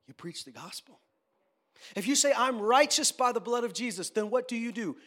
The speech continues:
You live righteousness because that's who you are. This is why it's so important that we get God's revelation of what the blood of Jesus has done for us,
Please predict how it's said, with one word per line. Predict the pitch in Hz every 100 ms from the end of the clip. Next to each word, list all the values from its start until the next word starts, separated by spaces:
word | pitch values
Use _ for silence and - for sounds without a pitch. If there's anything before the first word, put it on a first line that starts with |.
| - _
You | 131 214 269 262 233 -
live | 180 247 240 180 -
righteousness | 143 - 254 - 220 - 170 147 - - - _ _ _ _ _ _ _ _
because | _ 143
that's | 143 -
who | 160
you | 160 202 254
are. | 175 - _ _ _ _ _ _ _ _ _ _ -
This | 185
is | 185
why | 208 196
it's | -
so | 220 190
important | 180 254 240 180
that |
we | 190 190
get | 147 202 208 - - _
God's | - 202 220 175
revelation | 220 214 190 208 233 - 180
of | 175 170
what | 156 220
the | 190
blood | 151 196 262
of | 277
Jesus | - 233 214 202
has | 170 -
done | 165 156
for | 151 139
us, | 135 -